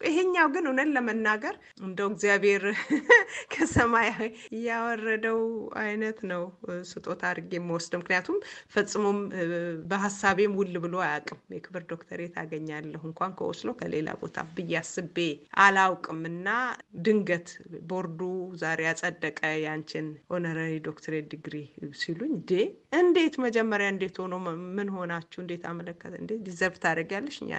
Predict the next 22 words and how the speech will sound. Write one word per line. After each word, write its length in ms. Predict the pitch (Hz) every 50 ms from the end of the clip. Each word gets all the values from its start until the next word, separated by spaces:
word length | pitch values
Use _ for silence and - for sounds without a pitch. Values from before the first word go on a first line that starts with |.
| - 156
ያመለከት 500 | 160 165 165 160 156 170 170 - 180 180
ነው 120 | - 262 269
አሉኝ። 280 | 226 175 156 170 165 - - - -
መልቲሊንጓሊዝም 840 | - 196 165 - 165 170 170 160 156 151 156 156 156 156 - - 160
ሴንተር 420 | - - - 160 156 - 156 156 - - _ - 226
እና 240 | 240 262 262 269 277 269 269 269 269 269 269 269 269 277 262 - - - -
እጅግ 240 | - 160 175 190 170
በጣም 340 | 170 175 170 - 175 185 190 185 175 175 175 - - 160
ደስታና 760 | 175 190 190 185 - - - - 185 190 185 185 185 190 202 214 240 254 254 233 226
ግርምት 440 | 214 226 233 240 233 226 240 - - - -
ጭምር 300 | - 202 208 185 175 -
ፈጥሮብኛል። 680 | - 170 165 - - 151 151 - 151 147 147 151 160 160
ለካ 240 | 160 165 - - 180 175 165 165 170 165 -
ጥረትን፣ 520 | - - 233 220 214 208 208 - 214 208 202
ሙከራን 580 | 202 202 202 202 - 214 196 185 185 190 185 185 190 185 196 208 226 214
ነው 180 | 185 180 196
እንቅስቃሴን 800 | 220 233 233 226 233 226 - 240 240 - - 214 214 - 254 254 254 254 262 - - _ -
ሰማው 480 | - - - 330 339 302 311 320 311 311 294 262 277
ሪኮግናይዝ 580 | 269 269 254 - 269 262 262 262 262 254 247 240
የሚያደርግ 680 | 233 233 226 220 220 214 208 220 220 220 220 214 214 -
እውቅና 360 | 233 226 - 254 247 247 254 247 247 240
የሚሰጥ 680 | 226 226 220 220 220 214 208 - - 214 214 208 208